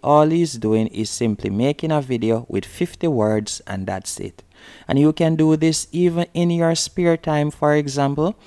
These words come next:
while you're on the road, as you can see here, this lady is recording her video in her car. So you can do this even on your lunch break. As you can see, the child seat in the back right there.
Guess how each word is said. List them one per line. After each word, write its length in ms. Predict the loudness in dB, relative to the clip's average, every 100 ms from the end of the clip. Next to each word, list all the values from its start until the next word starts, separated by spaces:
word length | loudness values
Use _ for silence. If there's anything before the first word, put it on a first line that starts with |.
| -20 -20 -20 _
while 300 | 2 4 6
you're 200 | 4 2
on 160 | 2 2
the 80 | 4
road, 360 | 4 4 2 -2 -8
as 200 | -6 0
you 100 | 0
can 240 | 0 -2
see 300 | -2 -2 -2
here, 320 | 0 2 2
this 240 | 2 -4 -2
lady 320 | 0 0 0
is 120 | -2
recording 520 | -4 -4 0 0 0
her 180 | 0 -2
video 500 | -2 -2 0 0 -2 -6
in 100 | -6
her 200 | -4 -4
car. 440 | -6 0 4 4 0 _ -20 -20 -18
So 180 | -4 0
you 200 | 2 2
can 280 | 2 0 2
do 240 | 4 4
this 320 | 4 0 -2 -2
even 360 | 0 2 0
on 160 | -2 0
your 220 | 2 2
lunch 440 | 4 2 2 -2 0
break. 420 | 2 2 0 -12 -8
As 180 | -6 -2
you 100 | -2
can 240 | 0 -2
see, 280 | -4 -6 -6
the 100 | -6
child 380 | -4 -2 -2 -4
seat 340 | -4 -4 -4
in 80 | -6
the 80 | -4
back 360 | -2 -4 -4
right 200 | -4 -4 -6
there. 380 | -2 -2 -2